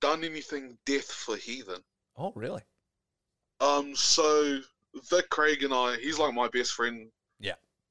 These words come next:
Speaker 1: just in the world, just in life. Everyone knows it, so I
Speaker 2: Yeah.
Speaker 1: stopped trying to hide it. We're in the middle of a feud right now. October
Speaker 2: <laughs>
Speaker 1: twenty-ninth, deathmatch coming.
Speaker 2: Yeah.
Speaker 1: <laughs> Um,
Speaker 2: <laughs>
Speaker 1: yeah, for the New Zealand Professional Wrestling Championship. But
Speaker 2: Yeah, wow.
Speaker 1: i-, in real life,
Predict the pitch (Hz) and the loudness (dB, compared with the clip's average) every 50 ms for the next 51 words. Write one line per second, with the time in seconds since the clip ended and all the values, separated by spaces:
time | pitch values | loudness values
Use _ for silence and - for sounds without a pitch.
0 | _ - 131 139 160 - 147 127 107 104 95 101 107 107 110 113 - - - - | _ -6 -6 -4 -2 -2 -2 -2 -2 -2 0 2 2 2 0 0 -2 -2 -2 -2
1 | 135 104 95 101 110 117 - - 160 175 170 151 120 101 98 104 113 113 110 123 | -2 -2 0 0 2 0 0 -2 -4 -2 0 0 0 0 0 0 0 0 -2 -4
2 | 113 - - 131 117 120 120 117 - - 117 110 - - - 120 101 98 95 101 | -8 -6 -2 0 2 2 2 2 0 0 -2 -4 -4 -6 -4 -2 -2 -2 0 0
3 | 110 113 120 123 110 143 175 175 170 175 185 170 160 151 131 131 - - - 151 | 0 2 0 0 0 0 0 2 2 2 4 4 4 4 2 0 -4 -6 -6 -6
4 | 160 165 156 143 131 117 101 95 95 90 87 82 117 127 120 123 156 156 147 143 | -6 -4 0 0 0 0 0 0 -2 -2 0 0 2 2 4 4 4 2 2 0
5 | - - - 139 135 139 139 139 131 123 - _ _ _ 151 147 143 - 139 135 | -4 -4 -4 -4 -4 -4 -4 -4 -4 -4 -6 _ _ _ 0 0 0 0 -2 -2
6 | 131 123 - - - 147 139 135 127 104 101 - - - - - 104 110 107 98 | -2 0 -2 -2 0 0 -2 0 -2 -4 -6 -8 -8 -8 -6 -6 -2 0 0 0
7 | 87 - 160 160 - - - - - - 190 180 170 - - - 131 - - - | 2 2 4 4 4 6 4 4 4 4 4 2 2 0 -2 -4 -6 -6 -8 -14
8 | - - - - - - 170 165 160 156 139 117 117 - _ _ _ _ _ _ | -20 -20 -20 -20 -10 -2 2 4 4 6 4 4 2 -2 _ _ _ _ _ _
9 | - 175 165 151 156 160 165 165 175 185 180 170 156 - 180 170 - - 165 156 | -4 -2 -2 0 0 0 0 2 2 2 2 0 0 -2 -2 0 0 0 0 0
10 | 156 - - 156 143 139 - 156 147 165 - 147 131 120 - - 110 101 - - | 0 0 -2 -2 -4 -2 0 0 0 0 -2 -6 -6 -4 -4 -2 -2 -4 -6 -6
11 | _ - 123 113 110 98 98 107 95 82 107 113 151 156 - - 160 165 160 139 | _ 0 0 2 2 2 2 0 0 0 2 4 4 4 4 4 2 2 2 2
12 | 143 165 170 151 123 110 117 120 - | 4 4 4 4 4 4 4 2 2